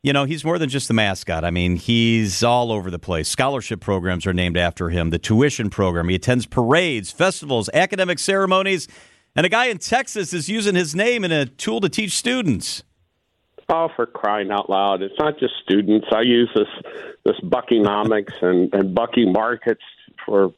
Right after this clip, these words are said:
Speaker 2: for commercial purposes to, to, to get clients to pay me huge amounts of money so that I can explain <laughs> energy markets to them.
Speaker 1: <laughs> So
Speaker 2: I
Speaker 1: you're
Speaker 2: mean,
Speaker 1: making
Speaker 2: that's,
Speaker 1: money
Speaker 2: that's,
Speaker 1: off Bucky.
Speaker 2: that's,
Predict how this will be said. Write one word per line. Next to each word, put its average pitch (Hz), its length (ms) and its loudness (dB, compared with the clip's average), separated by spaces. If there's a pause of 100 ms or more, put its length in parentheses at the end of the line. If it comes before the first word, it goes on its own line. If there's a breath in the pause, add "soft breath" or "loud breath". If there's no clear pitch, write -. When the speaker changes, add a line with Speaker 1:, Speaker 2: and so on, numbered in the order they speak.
Speaker 2:
for 101 120 2
commercial 117 540 0
purposes 82 640 -2 (140)
to, 90 240 4 (440 loud breath)
to, 110 300 4
to 123 120 0
get 147 260 -2
clients 147 580 0
to - 80 -12
pay 117 180 2
me 107 160 6
huge 120 280 4
amounts 113 360 0
of 113 60 -2
money 113 420 0
so 90 120 0
that 90 140 2
I 95 120 2
can 95 180 -4
explain 101 480 -2
<laughs> - 20 0
energy 123 440 0
markets 104 380 -2 (140)
to - 100 0
them. 78 160 -8
Speaker 1:
<laughs> - 760 -6
So - 140 0
Speaker 2:
I - 20 0
Speaker 1:
you're 214 80 -2
Speaker 2:
mean, 220 80 0
Speaker 1:
making 247 160 2
Speaker 2:
that's, 226 120 -2
Speaker 1:
money 320 280 0
Speaker 2:
that's, 285 120 0
Speaker 1:
off - 180 -4
Bucky. 143 520 -2 (520)
Speaker 2:
that's, 180 260 2